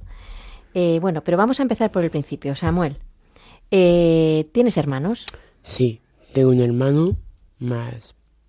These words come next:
Speaker 2: pequeño, de dos años.
Speaker 1: ¿Más pequeño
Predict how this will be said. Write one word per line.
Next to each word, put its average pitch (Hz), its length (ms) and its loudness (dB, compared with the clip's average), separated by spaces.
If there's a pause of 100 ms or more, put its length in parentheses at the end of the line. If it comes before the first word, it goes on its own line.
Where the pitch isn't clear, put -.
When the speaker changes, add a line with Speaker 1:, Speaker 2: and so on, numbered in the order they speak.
Speaker 2:
pequeño, 127 500 -4 (480)
de 120 120 -4
dos 120 240 -6
años. 135 380 -2 (580)
Speaker 1:
¿Más 190 160 0
pequeño 185 340 -4